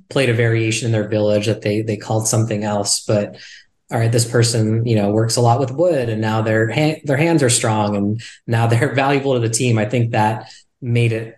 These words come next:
seem relatable, and people could connect to the characters on the team because they weren't all just,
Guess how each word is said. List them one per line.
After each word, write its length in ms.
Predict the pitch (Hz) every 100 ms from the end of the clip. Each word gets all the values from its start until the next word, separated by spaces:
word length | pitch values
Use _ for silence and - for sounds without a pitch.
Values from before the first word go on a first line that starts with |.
| _
seem 480 | - - 113 113 107
relatable, 520 | 107 104 104 104 104
and 100 | 98
people 240 | 113 113 104
could 220 | 120 117
connect 520 | 117 110 104 113 -
to 100 | 117
the 340 | 107 104 104 -
characters 500 | 113 107 - 110 104
on 180 | 101 110
the 60 |
team 320 | 117 151 160
because 640 | 131 113 104 98 98 - - - _ -
they 140 | 117
weren't 220 | 113 110 120
all 180 | 107
just, 580 | 107 101 - - - -